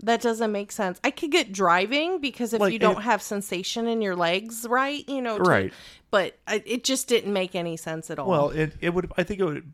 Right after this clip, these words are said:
Speaker 2: it would have made a little bit more sense to me if you had said, like, I had a catheter because, like, maybe I bruised, like, kidneys or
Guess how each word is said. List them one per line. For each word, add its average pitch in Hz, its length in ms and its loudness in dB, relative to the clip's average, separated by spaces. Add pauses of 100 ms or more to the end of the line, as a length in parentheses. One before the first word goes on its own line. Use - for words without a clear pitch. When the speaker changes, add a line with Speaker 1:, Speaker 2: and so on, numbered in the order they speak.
Speaker 2:
it 131 160 -2
would 127 140 0
have 104 220 -2 (120)
made 123 280 -8
a - 20 -16
little 98 200 -8
bit 131 180 -8
more 139 180 -6
sense 143 300 -6
to - 80 -12
me 160 160 -4
if 135 120 -4
you 120 120 -2
had 104 120 0
said, 107 220 -2
like, 95 260 -6
I 110 60 -4
had 104 180 -4
a - 40 -12
catheter 120 580 -4
because, 98 380 -6
like, 95 180 -6
maybe 104 180 -8
I 98 100 -6
bruised, 107 680 -6
like, 107 200 -8
kidneys 123 640 -8
or 95 360 -8